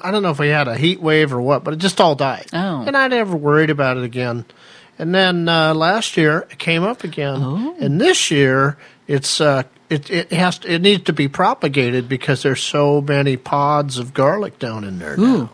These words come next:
Speaker 1: so.
Speaker 2: I'll, I'll take some because I was joking about never gardening.
Speaker 1: You don't want any of this garlic. I put it there to keep the cats out of the
Speaker 2: Oh,
Speaker 1: area 'cause
Speaker 2: okay.
Speaker 1: the cats poop in that soil all the
Speaker 2: Yeah.
Speaker 1: time, so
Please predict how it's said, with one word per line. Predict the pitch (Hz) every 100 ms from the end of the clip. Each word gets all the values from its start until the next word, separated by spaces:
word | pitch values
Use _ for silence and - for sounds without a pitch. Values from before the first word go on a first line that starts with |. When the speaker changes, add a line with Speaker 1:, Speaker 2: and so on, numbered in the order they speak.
| -
Speaker 1:
so. | - 143
Speaker 2:
I'll, | 156
I'll | 151 180
take | - 139
some | - 135 139
because | 139 - 135
I | 131
was | 120 113
joking | - 123 - 123
about | 117
never | 120 117 120
gardening. | 120 120 117 123 160
Speaker 1:
You | 185
don't | 208 190
want | 175
any | 180
of | 139
this | 131 -
garlic. | 143 139 127 123
I | 160
put | 180 233
it | 202
there | 180 160
to | 139
keep | - 170 -
the | 135
cats | - 123 135 151 - 123
out | 110 107
of | 107
the | -
Speaker 2:
Oh, | 156 156 151
Speaker 1:
area | 160 135
'cause | 143 131
Speaker 2:
okay. | 127
Speaker 1:
the | 120
cats | 147 143 -
poop | - 160 156
in | 127
that | 120 110
soil | - 143 170 147 123
all | 104 101
the | 123
Speaker 2:
Yeah. |
Speaker 1:
time, | 120 117 113
so | - - 113 110 104